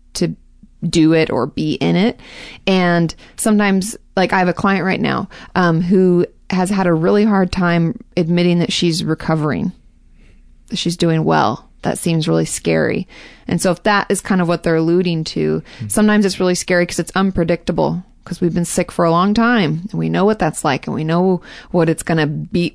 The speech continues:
Speaker 1: We can predict that it's gonna turn into a shitstorm, but at least
Speaker 2: Mm-hmm.
Speaker 1: we know that shitstorm. But the recovery and the good things, sometimes I find my clients will say things like, "But I just don't deserve it. And how can I be ha-, that doesn't make any sense." And, "But that person was friendly and life is not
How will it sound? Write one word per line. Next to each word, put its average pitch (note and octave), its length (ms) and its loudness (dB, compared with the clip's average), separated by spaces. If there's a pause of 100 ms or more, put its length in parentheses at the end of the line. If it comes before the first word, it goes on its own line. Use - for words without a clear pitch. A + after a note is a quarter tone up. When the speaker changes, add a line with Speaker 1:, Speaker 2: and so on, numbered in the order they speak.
(140)
Speaker 1:
We A3+ 120 2
can A3 160 2
predict G#3 340 2
that F#3 100 2
it's F3 160 0
gonna E3+ 200 2
turn F3 220 0
into D#3 160 2
a D#3 40 2
shitstorm, - 580 -2
but F#3+ 100 2
at F#3 60 2
least A3 180 2
Speaker 2:
Mm-hmm. G3+ 80 0
Speaker 1:
we F#3+ 40 4
know F#3 160 2
that D#3+ 140 2
shitstorm. C#3 540 -2 (560)
But F3 380 0
the F3 100 2
recovery G#3 540 0
and E3+ 100 0
the D#3+ 60 0
good G#3+ 300 0
things, C#4 340 -2
sometimes G#3 680 0 (480)
I F#3 140 2
find F#3+ 240 0
my F#3 100 2
clients F#3 360 -2
will F3+ 80 -2
say F#3 160 0
things F3+ 200 -2
like, E3 160 -2
"But G3 140 0
I G#3+ 60 4
just A3+ 140 0
don't A#3+ 140 2
deserve G#3 440 2
it. D4 180 2
And E3 260 -2 (200)
how D#4 180 2
can F4+ 180 -2
I D4 120 4
be A3+ 160 4
ha-, G#3+ 200 2
that B3+ 200 0
doesn't E4 280 0
make B3+ 200 0
any A3+ 180 2
sense." A#3+ 500 0
And, G3+ 140 0 (240)
"But - 80 -8
that C4+ 260 0
person G4+ 320 0
was G3+ 160 2
friendly A3 460 2
and F3+ 160 0 (220)
life D#4+ 260 0
is B3 140 4
not A3 260 2